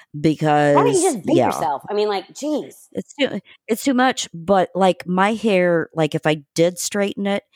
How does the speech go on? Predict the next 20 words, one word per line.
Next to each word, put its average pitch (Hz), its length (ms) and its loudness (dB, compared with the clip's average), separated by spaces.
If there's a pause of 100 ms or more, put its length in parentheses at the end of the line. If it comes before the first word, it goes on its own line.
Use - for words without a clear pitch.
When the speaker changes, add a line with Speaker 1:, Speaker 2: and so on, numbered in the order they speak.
(280)
Speaker 1:
would 180 240 0
be 170 140 2
down 160 360 2
to 165 120 -4
my 139 180 0
butt. 135 360 0 (320)
Speaker 2:
Mm-hmm. 180 280 -8 (340)
Speaker 1:
That 170 240 2
is 185 180 -2
how 165 180 4 (280)
kinky 165 420 -2
curly, 156 460 0
like, 147 320 0
I 147 180 2
am 180 280 0
Fifi, 151 680 -4
the 139 240 0
idiot 143 360 2
circus 151 420 -4
poodle, 165 440 0